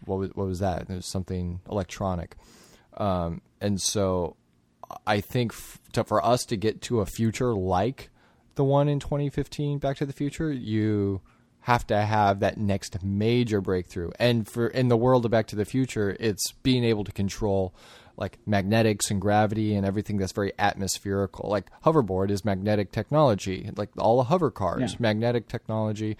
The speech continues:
Speaker 1: uh, being able to manipulate that space. I, I would argue even the weather service that they reference is
Speaker 2: Mm-hmm.
Speaker 1: an extrapolation of that same kind of technology. Like, they just have a better understanding as to how,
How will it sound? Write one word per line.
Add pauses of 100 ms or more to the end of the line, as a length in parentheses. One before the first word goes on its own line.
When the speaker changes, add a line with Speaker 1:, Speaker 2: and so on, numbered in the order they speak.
(400)
Speaker 1:
uh, (220)
being
able
to
manipulate
that
space.
I,
I
would
argue
even
the
weather
service
that
they
reference (340)
is (280)
Speaker 2:
Mm-hmm.
Speaker 1:
an
extrapolation
of
that
same
kind
of
technology.
Like,
they
just
have
a
better
understanding
as
to
how,